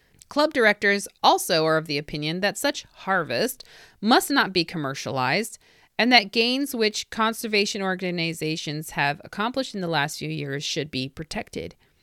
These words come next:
It is our patriotic duty to see that wildlife is protected so that our soldiers returning from war victorious will again be able to find recreation in hunting and fishing. That it is also our duty to see to it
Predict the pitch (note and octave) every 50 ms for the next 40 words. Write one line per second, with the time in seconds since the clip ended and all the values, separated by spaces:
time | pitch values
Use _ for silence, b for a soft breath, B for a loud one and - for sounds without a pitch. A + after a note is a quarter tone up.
0 | b b b b b b b b b b b - - C#4 D#4+ F4 E4+ D4 D4 C4
1 | C4 - A#3+ A3+ A3 - A3 G3 F3+ F3+ F3+ E3+ _ - - D#3+ D#3+ F3 E3+ E3+
2 | - F#3+ - - - - G3 D3 - - - _ - D#3 - - F3+ E3+ E3+ F3
3 | F3+ F3+ E3+ E3 F3 - E3+ E3+ - - - F3+ - - E3+ D#3 - - E3 E3
4 | - - F3+ E3+ F3 D#3+ E3 E3 G3+ G#3 - A3 G3+ G3 G3+ A3 G#3 G#3 - A3+
5 | A3+ - A3 G3+ G3+ G#3+ G#3+ - B3 A#3 G3 D#3+ D3+ D#3 D3+ D3+ D3+ - - -
6 | - - G3 F3+ F3 D#3 C#3+ C3+ C3+ D#3+ - - - b b b b b b b
7 | b b b G3 G3+ G#3+ - - A3+ G#3+ A3+ G#3 G#3 A3 G#3+ G3+ A3 G#3 F#3 F#3
8 | F#3+ F#3+ F#3 G3+ G3 - - F#3+ F3 F3+ F3+ E3+ E3+ F3+ - - A3 G3 F3 F#3+
9 | - A3 G#3 G3+ G3+ F#3 E3 F3+ D#3 D#3 - D#3 D#3 D3+ - - - E3 D#3+ -
10 | - D3+ - - - D3 C3+ C3+ D3 D#3+ _ _ _ _ _ _ _ _ _ _
11 | - F3+ F3 F3+ F#3 F3 F3 E3 D#3+ - - E3 E3 D#3+ - E3+ D3+ D3 D3+ F#3
12 | F#3 - F3+ D#3+ D3+ C#3+ D3+ - E3+ - - - - D3+ C3 C#3 - - - D#3
13 | C3 F#2 - _ -